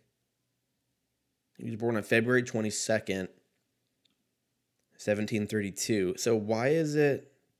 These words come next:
uh, why isn't it called pre-, uh, why do they call it President's Day? Oh, it's the, it's not apostrophe S, it's S apostrophe.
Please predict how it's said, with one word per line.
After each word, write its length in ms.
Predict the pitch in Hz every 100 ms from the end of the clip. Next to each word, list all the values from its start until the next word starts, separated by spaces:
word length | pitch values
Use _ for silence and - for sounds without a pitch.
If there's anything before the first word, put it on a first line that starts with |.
| _ _ _ _ _ _ _ _ _ _ _ _ _ _ _ _ _ _ _ _ _ _ _ _ _
uh, 640 | 113 110 95 90 78 69 57 -
why 220 | 107 131
isn't 180 | 147 151
it 140 | 131
called 260 | 135 - -
pre-, 160 | - -
uh, 400 | 113 98 92 90 - _ _ _ _ _ _ _ _ _ _ _ _ _ _
why 100 | 117
do 60 | 127
they 60 |
call 140 | 139 147
it 100 | -
President's 680 | 113 104 92 117 135 131 87
Day? 440 | 82 57 - - _ _ _ _ -
Oh, 300 | 127 135 131
it's 280 | 117 - -
the, 240 | 107 117 - - _ _ _
it's 220 | 117 110 117
not 400 | 110 104 98 -
apostrophe 720 | - 120 117 - 101 92 -
S, 260 | 87 85 -
it's 100 | -
S 200 | 107 104
apostrophe. 800 | 87 - 98 98 - - - -